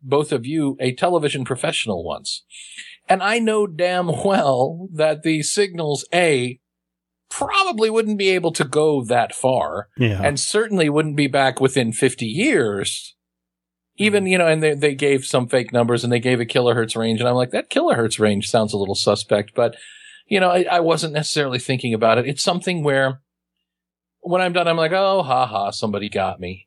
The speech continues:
Speaker 1: And I'm kinda depressed that we don't get to see, you know, the first episode of The Highlanders or whatever it is. But it's also a moment where I'm kind of like, you know,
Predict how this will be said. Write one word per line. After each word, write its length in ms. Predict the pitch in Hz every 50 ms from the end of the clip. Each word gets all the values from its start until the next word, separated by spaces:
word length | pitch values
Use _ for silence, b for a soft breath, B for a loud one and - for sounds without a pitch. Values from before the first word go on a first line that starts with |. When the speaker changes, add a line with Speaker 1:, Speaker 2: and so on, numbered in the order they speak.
| - -
Speaker 1:
And 380 | 147 156 160 160 160 160 156
I'm 120 | 151 170 160
kinda 340 | - - 247 262 247 214
depressed 560 | 190 170 143 - - 170 156 151 147 - - -
that 100 | 123 110
we 120 | 117 120
don't 280 | 117 135 127 120 107 107
get 180 | 110 113 110 -
to 80 | 120 113
see, 180 | - - 117 101 98
you 180 | 95 92 98 104
know, 100 | 104 98
the 80 | 104 101
first 300 | - - 110 98 - 120
episode 320 | 107 - - - 110 101
of 60 | 98 90
The 80 | 98
Highlanders 640 | - 104 101 98 98 98 98 98 92 90 95 - -
or 100 | 101 101
whatever 320 | 104 104 101 98 95 98 98
it 60 | 107
is. 180 | 120 113 110 -
But 260 | - 147 139 135 - B B B B B B B B B B B -
it's 200 | 156 156 151 -
also 760 | - - 160 165 175 170 - - 185 165 160 160 160 160 151
a 100 | - 147
moment 400 | 143 135 135 139 139 139 139 131
where 140 | 127 135 135
I'm 180 | 131 131 131 127
kind 200 | - 151 139 135
of 60 | 127
like, 220 | 135 135 131 - -
you 60 | 147
know, 520 | 147 160 156 135 113 107 107 117 135 131